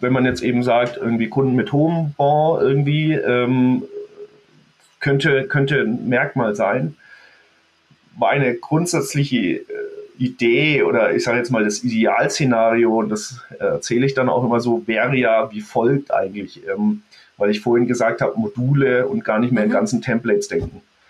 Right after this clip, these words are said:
Speaker 1: Das beste und tollste Szenario wäre aus meiner Sicht, ähm, man definiert diese Module, man hat einen Modulbaukasten, äh, diese Module, ähm, ähm, reichern sich dynamisch mit Inhalten an. Ähm,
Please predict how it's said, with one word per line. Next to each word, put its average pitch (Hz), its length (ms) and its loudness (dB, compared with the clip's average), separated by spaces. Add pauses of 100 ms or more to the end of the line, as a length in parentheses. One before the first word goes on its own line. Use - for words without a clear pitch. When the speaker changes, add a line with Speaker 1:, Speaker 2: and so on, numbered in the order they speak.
(340)
Speaker 1:
Das 113 300 -6 (320)
beste 139 400 0
und - 160 -4
tollste 139 380 0
Szenario 123 440 0
wäre 117 180 2
aus 104 180 -2
meiner 127 300 2
Sicht, - 360 -2
ähm, 113 460 0 (400)
man 110 160 -2
definiert 123 440 2
diese 151 220 0
Module, 147 560 2
man 113 160 -2
hat 123 140 -2
einen 117 160 2
Modulbaukasten, 147 1080 -2 (840)
äh, 101 180 -2
diese 113 240 -2
Module, 117 960 0
ähm, 95 360 -8 (140)
ähm, 101 420 -2 (140)
reichern 123 500 -2
sich 117 200 -4
dynamisch 120 500 0
mit 120 140 -4
Inhalten 113 480 2
an. 185 340 -2 (920)
Ähm, 127 380 2